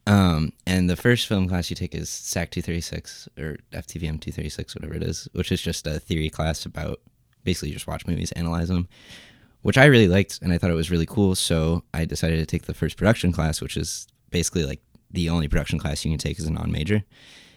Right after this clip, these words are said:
And I absolutely love that class. And it is F T M two ninety. It's just intro to media production. And it's three projects, and they kinda give you a taste of everything. You get to shoot on sixteen millimeter film.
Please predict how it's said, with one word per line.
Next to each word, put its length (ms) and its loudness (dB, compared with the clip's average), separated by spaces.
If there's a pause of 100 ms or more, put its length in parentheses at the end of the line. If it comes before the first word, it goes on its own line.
(240)
And 640 -2 (840)
I 380 2
absolutely 460 -6
love 200 -10
that 140 -14
class. 480 -10 (200)
And 100 -2
it 80 -2
is 200 -6
F 120 -6
T 160 -4
M 140 0
two 160 -6
ninety. 260 -6
It's 100 -8
just 180 -8
intro 240 -4
to 60 0
media 260 -2
production. 540 -8 (840)
And 640 -2 (840)
it's 600 -4 (380)
three 420 2
projects, 800 -2 (240)
and 100 -2
they 60 -2
kinda 240 0
give 140 0
you 160 0
a 40 0
taste 280 -2
of 80 -8
everything. 480 0
You 120 2
get 140 -4
to 60 -6
shoot 280 0
on 140 0
sixteen 400 -2
millimeter 360 2
film. 520 -2